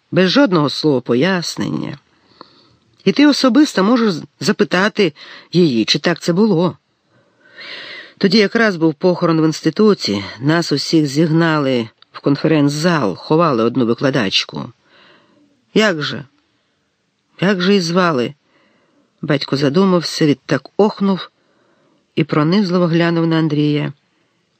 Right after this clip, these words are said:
"То ж була твоя бабця". "Прабабця. Олена Іванівна, інфаркт. З ким не буває".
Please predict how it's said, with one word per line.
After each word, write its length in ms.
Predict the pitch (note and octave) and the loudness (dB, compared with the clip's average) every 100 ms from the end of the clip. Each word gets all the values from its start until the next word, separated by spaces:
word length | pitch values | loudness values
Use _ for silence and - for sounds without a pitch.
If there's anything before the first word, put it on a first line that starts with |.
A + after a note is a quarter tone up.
| _ _ _ _ _ | _ _ _ _ _
"То 180 | C#4+ C#4 | 2 2
ж 80 | A3+ | 4
була 300 | A3 B3 B3 | 2 2 0
твоя 360 | - A#3 A3+ A3 | 0 0 2 0
бабця". 640 | E3 A2+ - - - - _ _ _ _ _ _ _ _ _ _ _ _ _ _ _ _ _ _ _ _ | 0 -2 -6 -10 -8 -10 _ _ _ _ _ _ _ _ _ _ _ _ _ _ _ _ _ _ _ _
"Прабабця. 920 | - C#3+ B2 B2 B2 - - - - - - _ _ _ - _ _ _ - - - | -2 0 0 -2 -2 -4 -10 -8 -8 -10 -20 _ _ _ -20 _ _ _ -20 -8 -2
Олена 380 | D3+ A3+ B3 | 2 2 2
Іванівна, 640 | C#3 A2+ D3+ D#3 C3+ B2+ B2+ | 0 0 0 0 -2 -2 0
інфаркт. 720 | F#3 G3 A2+ A2+ B2+ - - - - - - - | -2 0 0 -2 -4 -16 -20 -16 -12 -12 -12 -10
З 120 | - | -4
ким 180 | - F4 | -2 0
не 120 | - | 0
буває". 500 | - F#3+ - D#3 | -4 -6 -6 -6